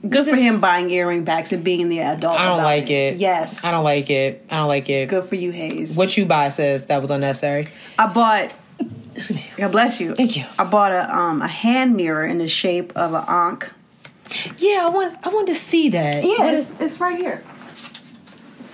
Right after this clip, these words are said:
Speaker 2: Okay.
Speaker 1: An ankh means, like, peace, unity, and love.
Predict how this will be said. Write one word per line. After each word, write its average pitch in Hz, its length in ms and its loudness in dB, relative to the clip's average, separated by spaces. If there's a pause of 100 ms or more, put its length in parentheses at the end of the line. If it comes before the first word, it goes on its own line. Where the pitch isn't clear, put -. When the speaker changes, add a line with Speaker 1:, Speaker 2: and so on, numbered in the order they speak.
(2250)
Speaker 2:
Okay. 220 560 2
Speaker 1:
An 226 60 2
ankh 269 280 2
means, 240 240 4
like, 185 200 0
peace, 202 400 -4
unity, 175 340 0
and 151 140 -2
love. 151 480 -4